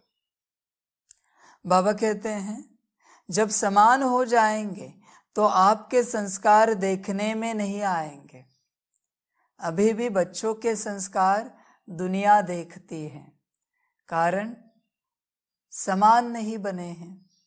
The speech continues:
बच्चों का कर्तव्य है, बाप समान बने, बाप के संस्कारों अनुसार अपने संस्कारों को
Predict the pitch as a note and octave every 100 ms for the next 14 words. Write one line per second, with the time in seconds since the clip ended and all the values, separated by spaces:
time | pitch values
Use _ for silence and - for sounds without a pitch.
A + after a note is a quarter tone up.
0 | _ _ _ _ _ _ _ _ _ _
1 | _ _ - F3 F3 - G#3 G#3 A3 G#3+
2 | F#3+ F#3+ F#3+ A#3+ G#3 F#3+ D3+ C#3 - _
3 | _ _ _ _ _ _ _ _ _ _
4 | - F3 F#3 G#3 - F#3+ F3 F3+ F#3+ G3
5 | D#3+ D3+ C#3 E3 _ _ _ _ _ _
6 | _ _ _ - D#3 E3+ F#3+ F#3+ - G#3
7 | F#3+ F#3+ E3+ - G3 G3+ G#3+ G3+ F#3 F#3
8 | - F3+ F3+ G#3 G#3 _ _ _ _ _
9 | _ _ - E3 G#3+ A3+ A3+ G#3 F#3+ F#3+
10 | G#3 G3 G3 G3 F#3+ D#3+